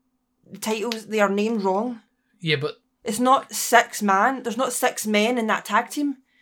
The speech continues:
Speaker 1: It's not a six-man tag team. It's a three-man tag team.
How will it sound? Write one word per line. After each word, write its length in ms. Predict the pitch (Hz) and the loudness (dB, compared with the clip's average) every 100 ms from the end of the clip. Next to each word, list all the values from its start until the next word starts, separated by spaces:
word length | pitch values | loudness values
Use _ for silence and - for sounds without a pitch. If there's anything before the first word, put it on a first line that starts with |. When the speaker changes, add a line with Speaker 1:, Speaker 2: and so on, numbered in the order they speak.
| _ _ | _ _
Speaker 1:
It's 120 | - | -8
not 160 | 233 233 | -2 -2
a 20 | |
six-man 560 | - 226 - 220 202 202 | -2 -6 -6 -4 -4 -4
tag 280 | 208 240 - | -4 -6 -4
team. 280 | 294 277 - _ _ _ _ | -6 -6 -8 _ _ _ _
It's 100 | 170 | -12
a 40 | - | -12
three-man 420 | - 214 311 240 | -4 0 2 0
tag 240 | 196 170 170 | 0 -2 -2
team. 280 | 190 233 | -8 -10